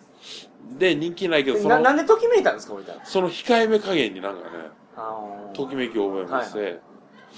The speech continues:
Speaker 1: で、なんか聞いたら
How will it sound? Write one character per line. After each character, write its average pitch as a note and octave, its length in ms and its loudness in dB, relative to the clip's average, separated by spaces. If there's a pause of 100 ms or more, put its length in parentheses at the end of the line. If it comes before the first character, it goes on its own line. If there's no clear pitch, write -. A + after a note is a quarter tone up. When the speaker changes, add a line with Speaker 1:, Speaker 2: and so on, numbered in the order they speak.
(420)
Speaker 1:
で、 D#3 440 6 (1700)
な G#2 80 -4
ん G2 100 -8
か - 60 -16
聞 A2 140 -8
い - 40 -12
た F2 120 -6
ら F2 240 -4